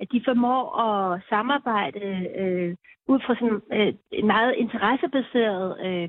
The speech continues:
projekt. Altså det er ikke sådan primært ideologisk, men de har også selvfølgelig en ideologisk overbygning, der hedder,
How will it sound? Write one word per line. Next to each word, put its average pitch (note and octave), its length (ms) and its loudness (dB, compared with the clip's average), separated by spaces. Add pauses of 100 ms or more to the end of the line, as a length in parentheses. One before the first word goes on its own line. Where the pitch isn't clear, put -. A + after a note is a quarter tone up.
projekt. B3 420 0
Altså G#3 220 -4
det A3+ 100 4
er A#3 40 6
ikke B3+ 360 2
sådan G#3+ 220 -2 (360)
primært C#4+ 460 2
ideologisk, G3+ 760 -4
men G#3 220 0
de A3 80 4
har A#3+ 200 0
også A#3 380 0
selvfølgelig A#3 380 0
en A3 60 -12
ideologisk A3 560 0
overbygning, G3+ 600 -4
der F#3+ 100 2
hedder, G#3 300 2